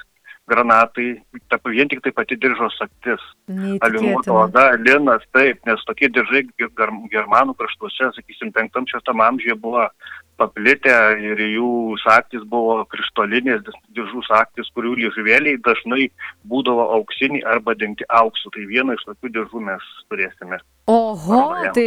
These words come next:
Speaker 2: čia buvo toks, kaip manote, prabangos dalykas, toks statuso demonstravimas, ar tiesiog kaip ypatingas aksesuaras buvo diržai?
Speaker 1: Taip, tikrai
Speaker 2: Mhm.
Speaker 1: jūs,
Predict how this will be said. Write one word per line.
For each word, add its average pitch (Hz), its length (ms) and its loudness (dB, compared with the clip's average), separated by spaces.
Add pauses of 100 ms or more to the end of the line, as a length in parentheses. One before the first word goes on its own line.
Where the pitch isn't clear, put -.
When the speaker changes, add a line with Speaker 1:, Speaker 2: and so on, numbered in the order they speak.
(100)
Speaker 2:
čia 269 180 0
buvo 247 240 2
toks, - 400 0
kaip 247 180 2
manote, 233 460 4
prabangos 208 680 2
dalykas, 254 540 2
toks 214 160 0
statuso 359 500 2
demonstravimas, 254 920 2
ar 254 80 4
tiesiog 254 480 2 (160)
kaip 262 240 2
ypatingas 262 580 2
aksesuaras 240 800 2
buvo 247 180 4
diržai? 220 460 2
Speaker 1:
Taip, 156 240 4
tikrai 143 260 6
Speaker 2:
Mhm. 135 300 4
Speaker 1:
jūs, 123 240 -6